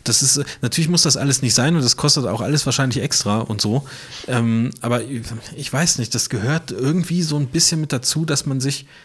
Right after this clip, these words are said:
von anderen abhebt. Also wenn du so, wenn du in, in eine Buchhandlung gehst bei den Fotobüchern und du siehst dann sowas, dann du hast, willst dich einfach inspirieren lassen, ähm, ich glaub, dann nimmt man doch eher sowas mit, oder? Irgendwas, was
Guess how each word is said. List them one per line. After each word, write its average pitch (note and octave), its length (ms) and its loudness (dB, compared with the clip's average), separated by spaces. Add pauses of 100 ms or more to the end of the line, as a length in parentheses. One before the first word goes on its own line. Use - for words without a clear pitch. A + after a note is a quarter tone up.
(1080)
von - 240 -6
anderen C#3+ 380 -2
abhebt. B2 400 -4
Also A#2 160 0
wenn D3 140 2
du D3+ 60 2
so, C#3 260 0
wenn C#3 100 2
du C#3 200 0
in, C#3+ 280 -4
in D#3 140 -2
eine C#3 100 0
Buchhandlung F#3 560 2
gehst F3+ 400 -2
bei B2 140 0
den B2+ 120 0
Fotobüchern C#3+ 680 -2 (380)
und A#2 120 0
du A#2+ 60 2
siehst C3+ 320 2
dann C3+ 260 0 (100)
sowas, D3+ 520 2
dann B2+ 280 0 (280)
du C3+ 280 0
hast, C3+ 240 2
willst E3 180 0
dich D3+ 100 0
einfach D#3 180 0
inspirieren C#3+ 460 2
lassen, C3 260 2 (640)
ähm, A#2 360 0
ich - 120 -8
glaub, G#2+ 260 -10
dann A#2+ 140 0
nimmt C#3+ 180 -2
man B2 120 -2
doch G#2 140 -4
eher G#2+ 180 -4
sowas A#2+ 440 -4
mit, - 220 -12
oder? C#3 300 -4 (600)
Irgendwas, B2 340 -6
was - 200 -6